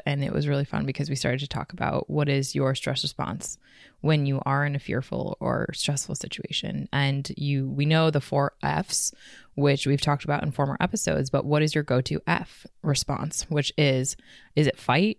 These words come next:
flight, freeze, or fawn? And so why I bring that into this episode is because oftentimes when we understand what our stress or fear response is, we can kind of figure out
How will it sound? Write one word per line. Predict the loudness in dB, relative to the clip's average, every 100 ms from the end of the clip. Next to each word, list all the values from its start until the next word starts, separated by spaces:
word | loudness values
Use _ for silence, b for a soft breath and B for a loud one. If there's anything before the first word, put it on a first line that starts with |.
| -8
flight, | -10 -2 2 2 -2 -6 _ _ _ _
freeze, | -2 2 2 0 -4 0
or | 0
fawn? | 0 -2 -4 -6 -10 _ -20 -20 _ _ -20 B B B B B 0
And | 2 4
so | 4 6 4 0 -8 _ _ _ _
why | 0 0 2 4 4 4 4
I |
bring | 4 4 4 4 4 4
that | 2 0 -4 _
into | 0 2 0
this | -2 -4 -8
episode | -6 -6 -4 -2 -2 0
is | -2 0
because | -4 0 0 0 0
oftentimes | 0 2 2 2 0 0 0
when | 2
we | 2 2 0
understand | 2 2 2 0 0 0 0 2
what | 0 0
our | -2 0 0 -2 -6 -14 -20 -20 _ _
stress | -8 -2 0 0 -2 -2
or | -2 -2
fear | -4 -2
response | 0 0 2 2 4
is, | 2 0 -2 -8 B B B B B
we | 4 4
can | 2
kind | 0 0
of |
figure | 0 0 2
out | 0 -2